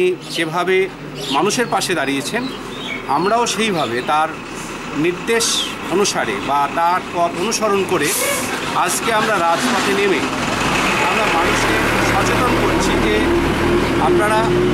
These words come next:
ঘরে থাকুন, safe থাকুন। সম্পূর্ণ যে আমাদের একত্রিশে মার্চ অবধি আমাদের যে সম্পূর্ণ lockdown আছে এবং কেন্দ্র সরকার সেটা চোদ্দোই এপ্রিল অবধি করেছে,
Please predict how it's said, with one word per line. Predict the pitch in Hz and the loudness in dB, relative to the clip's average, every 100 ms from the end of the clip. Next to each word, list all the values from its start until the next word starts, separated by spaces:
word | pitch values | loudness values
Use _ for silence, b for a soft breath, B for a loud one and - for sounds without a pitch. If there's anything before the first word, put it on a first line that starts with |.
| 180 - 180 370 370 | 2 2 2 2 2
ঘরে | - 208 214 | 2 0 0
থাকুন, | 202 - 226 190 | 0 0 0 0
safe | 190 180 - | 0 0 -2
থাকুন। | 190 233 240 - 131 127 - - - - - - - | -2 0 -2 -2 -4 -4 -4 -6 -6 -6 -6 -6 -2
সম্পূর্ণ | 190 - 220 226 233 240 247 - 175 | -2 0 -2 0 2 2 0 -2 0
যে | 185 190 175 | 2 2 0
আমাদের | 196 190 196 190 185 | 0 0 0 0 -2
একত্রিশে | 175 - 208 - 208 208 - - - - - - - - 135 | -2 -2 -2 0 0 0 -4 -4 -4 -2 -4 -4 -4 -4 0
মার্চ | 165 - 226 | 0 0 -2
অবধি | 175 139 160 233 - 156 | -2 0 -2 -2 -4 -2
আমাদের | 160 165 170 160 | 0 0 0 0
যে | 170 165 - - | 0 0 -2 -2
সম্পূর্ণ | 175 175 202 202 170 | -2 0 0 2 2
lockdown | 156 165 165 170 135 | 0 0 2 2 2
আছে | 123 - - - - - - - - - | 0 -4 -4 -4 -6 -6 -4 -4 -4 -2
এবং | 156 180 180 | 0 0 0
কেন্দ্র | 170 180 185 180 | 2 2 0 -2
সরকার | 170 180 170 | -2 -2 -2
সেটা | 180 175 170 160 - - - - - 123 - - - 180 | -2 0 0 0 -2 -6 -6 -8 -8 -6 -8 -8 -4 0
চোদ্দোই | 180 175 202 202 - 175 | 0 2 0 0 0 -4
এপ্রিল | 185 214 202 | -2 -2 -2
অবধি | 180 170 147 | 0 -2 0
করেছে, | 135 - | -2 0